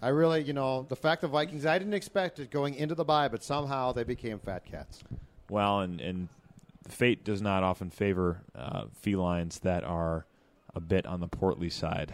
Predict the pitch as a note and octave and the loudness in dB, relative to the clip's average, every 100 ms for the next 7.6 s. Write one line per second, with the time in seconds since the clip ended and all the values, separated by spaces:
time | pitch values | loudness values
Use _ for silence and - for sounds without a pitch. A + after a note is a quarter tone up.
0 | - F#2 F2+ F2 E2 F2 F2 F#2+ E2 - | -10 -10 -4 -4 -4 -4 2 2 2 -2
1 | - - - _ _ _ _ - D2 A#2+ | -20 -20 -20 _ _ _ _ -14 0 4
2 | E3+ D#3 D#3+ C3 A2+ G#2 G2 F#2+ G2 C3 | 6 4 4 6 8 10 8 6 2 0
3 | C#3+ A#2+ B2 - A2+ - A#2 G#2 G#2 A2 | 6 8 8 8 2 6 6 6 4 2
4 | A2+ G#2 G2 E2+ - - F#2+ - A2+ G#2+ | 4 4 4 0 -10 -14 -10 2 2 4
5 | G2 F#2+ F2 G#2+ G2+ G2+ G2 G2 A2 F#2+ | 4 4 4 -2 0 2 2 0 -2 -2
6 | F2 G#2 G#2 G2+ F#2 G2 G2+ F#2+ G2+ F#2+ | 2 2 4 4 6 8 8 6 8 8
7 | F2+ - - F#2 F2+ F2 | 6 0 -6 0 2 2